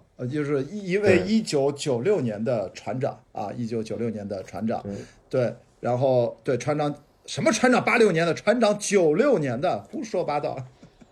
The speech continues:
Speaker 1: <laughs> 呃，好吧，这个
Speaker 2: 嗯，这
Speaker 1: 可以，可以，
Speaker 2: 评论区都是人才。
Speaker 1: 可以，可以公布答案，就我跟郑毅
Speaker 2: 公布吧，
Speaker 1: 相差
Speaker 2: 公布吧。
Speaker 1: 十七岁，啊，相差十七岁。然后我，我是一九七九年，
Speaker 2: 嗯。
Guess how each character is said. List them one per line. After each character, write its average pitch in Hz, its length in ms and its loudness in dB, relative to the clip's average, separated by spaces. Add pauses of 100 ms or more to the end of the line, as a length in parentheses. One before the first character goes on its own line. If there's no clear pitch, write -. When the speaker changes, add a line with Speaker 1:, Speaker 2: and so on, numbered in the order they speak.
(340)
Speaker 1:
<laughs> - 1600 -20
呃， 113 380 -2 (440)
好 - 40 2
吧， 160 140 4
这 185 100 2
个 165 480 4
Speaker 2:
嗯， - 80 -14
这 110 260 0 (200)
Speaker 1:
可 170 140 2
以， 180 80 6
可 127 180 2
以， 127 60 4
Speaker 2:
评 127 80 2
论 123 120 4
区 151 120 0
都 127 100 4
是 120 120 2
人 101 180 0
才。 113 160 -6
Speaker 1:
可 101 40 -10
以， - 20 -14
可 180 100 4
以 180 60 6
公 170 120 0
布 147 80 0
答 131 120 -2
案， 127 140 -2
就 127 160 -2
我 117 140 0
跟 143 160 -4
郑 143 160 -2
毅 143 40 -2
Speaker 2:
公 127 120 4
布 120 140 4
吧， 98 120 -2 (120)
Speaker 1:
相 - 260 0
差 139 60 4
Speaker 2:
公 123 80 2
布 127 60 2
吧。 165 340 0
Speaker 1:
十 - 260 -8
七 185 220 -8
岁， 139 180 -6 (560)
啊， 95 160 -12
相 143 240 -6
差 131 160 -6
十 127 180 -8
七 110 160 -10
岁。 110 200 -10 (560)
然 117 120 -8
后 117 180 -2
我， 110 280 -2 (160)
我 113 100 -4
是 127 280 -4
一 104 100 -4
九 110 220 -4
七 - 200 -10
九 120 200 -6
年， 95 160 -14
Speaker 2:
嗯。 101 160 -14